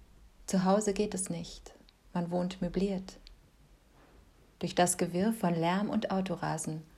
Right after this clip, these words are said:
vorbei am Klatsch der Tanten und der Basen, geht man zu zweien, still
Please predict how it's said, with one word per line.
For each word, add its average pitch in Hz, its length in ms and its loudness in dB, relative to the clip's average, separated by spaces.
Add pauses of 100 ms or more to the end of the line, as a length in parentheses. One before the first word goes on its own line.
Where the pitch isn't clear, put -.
(640)
vorbei 190 680 2
am 175 160 -2
Klatsch 185 360 0
der 170 120 0
Tanten 185 560 -4
und 160 180 -4
der 160 140 0
Basen, 170 500 -2 (1000)
geht 185 180 2
man 196 160 4
zu 220 120 4
zweien, 170 560 -2
still 190 480 -2